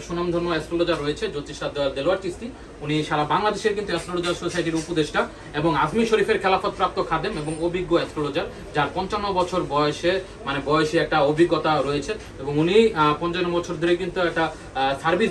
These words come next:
দিয়ে যাচ্ছে, ঠিক আছে? আপনাদের সেবার সার্ভিস দিয়ে যাচ্ছে। ওনার দোয়ার আপনাদের জন্য খোলা আছে, ইনশাল্লাহ চলে আসবেন, সিরিয়াল দিবেন, দেখাতে পারবেন, ঠিক আছে? কোনো সমস্যা নেই। তো আর কথা বাড়াবো না, অনেক কথা বলি,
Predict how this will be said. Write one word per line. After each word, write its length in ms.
দিয়ে 200
যাচ্ছে, 260
ঠিক 160
আছে? 180
আপনাদের 320
সেবার 300
সার্ভিস 340
দিয়ে 180
যাচ্ছে। 240
ওনার 280
দোয়ার 200
আপনাদের 320
জন্য 220
খোলা 220
আছে, 100
ইনশাল্লাহ 340
চলে 160
আসবেন, 240
সিরিয়াল 340
দিবেন, 200
দেখাতে 300
পারবেন, 280
ঠিক 140
আছে? 180
কোনো 180
সমস্যা 280
নেই। 100
তো 40
আর 140
কথা 220
বাড়াবো 300
না, 40
অনেক 200
কথা 160
বলি, 160